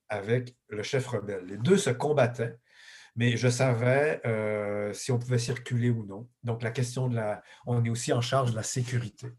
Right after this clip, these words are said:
lorsqu'on est coordonnateur, euh, humanitaire. C'est une vie de, de grande aventure lorsque nous sommes dans des situations de crise et de grandes responsabilités.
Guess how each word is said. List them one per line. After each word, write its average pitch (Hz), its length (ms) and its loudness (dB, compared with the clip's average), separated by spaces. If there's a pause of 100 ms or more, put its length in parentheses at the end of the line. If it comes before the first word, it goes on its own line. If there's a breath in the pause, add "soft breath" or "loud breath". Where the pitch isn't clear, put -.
(460 loud breath)
lorsqu'on 101 320 -8
est 107 80 -6
coordonnateur, 101 880 -6
euh, 98 120 -12 (360)
humanitaire. 101 520 -12
C'est 131 100 -4
une 131 120 0
vie 160 160 0
de, 107 300 0
de 101 80 -6
grande 123 300 -2
aventure 123 680 0 (340 loud breath)
lorsque 120 260 -6
nous 107 140 -6
sommes 113 240 -6
dans 101 140 -10
des 98 80 -12
situations 98 500 -12
de 92 120 -16
crise - 480 -20 (760 soft breath)
et 147 80 6
de 143 120 8
grandes 147 240 4
responsabilités. 117 960 0